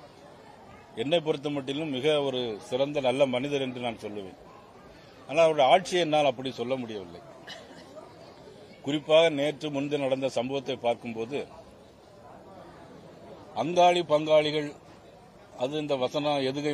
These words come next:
மோனை நல்லா தான் இருக்கு. நாங்கெல்லாம் மாம மச்சானா பழகிட்டு இருக்கிறோம். அவங்க அங்காளி பங்காளிகளா தான் இருப்பாங்க.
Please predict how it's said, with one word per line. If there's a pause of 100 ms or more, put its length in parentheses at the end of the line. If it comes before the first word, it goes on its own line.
மோனை
நல்லா
தான்
இருக்கு. (960)
நாங்கெல்லாம்
மாம
மச்சானா
பழகிட்டு
இருக்கிறோம். (960)
அவங்க
அங்காளி
பங்காளிகளா
தான்
இருப்பாங்க.